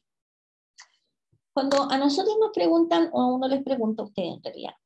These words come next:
eh, bueno, cuando yo era estudiante también me preguntaban a mí, eh, por ejemplo, em, determine el dominio de una función,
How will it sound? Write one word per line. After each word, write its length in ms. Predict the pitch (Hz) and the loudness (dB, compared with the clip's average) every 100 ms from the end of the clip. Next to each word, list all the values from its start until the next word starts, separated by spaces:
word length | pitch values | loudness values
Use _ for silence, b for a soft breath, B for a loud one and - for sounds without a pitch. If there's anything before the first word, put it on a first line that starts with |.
| _ _ B B B B _ _ | _ _ B B B B _ _
eh, 440 | 190 170 160 139 | -4 -2 -2 -6
bueno, 200 | - 180 | -4 -4
cuando 220 | 151 185 185 | -2 -2 -2
yo 100 | 190 | -2
era 80 | |
estudiante 420 | 226 220 214 214 220 | -4 -4 -4 -4 -6
también 280 | 190 185 | -6 -4
me 100 | 175 | -4
preguntaban 460 | 180 180 185 190 190 | -6 -6 -4 -6 -4
a 40 | |
mí, 180 | 196 214 - _ _ _ _ _ | -4 -6 -8 _ _ _ _ _
eh, 320 | 214 202 196 - | -2 0 -2 -6
por 120 | - 208 | -4 -4
ejemplo, 840 | 214 254 254 254 247 262 - - _ _ _ | -2 0 0 0 0 2 -2 -8 _ _ _
em, 880 | - 202 185 180 175 165 151 143 - _ _ _ _ | -4 -2 0 -2 -2 -2 -4 -8 -12 _ _ _ _
determine 880 | - 208 220 233 254 311 339 349 - _ | -4 -2 0 2 2 4 2 0 -4 _
el 160 | 208 233 | 0 2
dominio 400 | 240 262 311 320 | 2 2 2 2
de 100 | 330 | 2
una 160 | 330 330 | 2 0
función, 680 | 330 330 - 208 180 - | 0 0 -2 -4 -4 -8